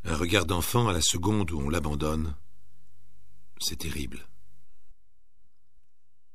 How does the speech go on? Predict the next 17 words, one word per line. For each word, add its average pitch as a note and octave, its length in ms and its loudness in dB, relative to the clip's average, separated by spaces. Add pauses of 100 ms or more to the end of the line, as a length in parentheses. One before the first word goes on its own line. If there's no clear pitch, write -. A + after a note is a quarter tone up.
(520)
Il C#3+ 120 6
s'appelle F#3+ 280 12
Jimmy. C#3+ 400 10 (840)
Il A#2 140 8
a A2+ 100 12
quinze E3+ 340 12
jours F#2 260 6
d'existence. C#2 800 2 (1120)
Au-dessus G#2 400 8
de C3+ 120 6
son C3 220 8
panier A2+ 260 8
d'osier, G2 340 6
deux A2+ 160 6
visages E2 440 4
de D#2 80 -2
femme. - 380 -4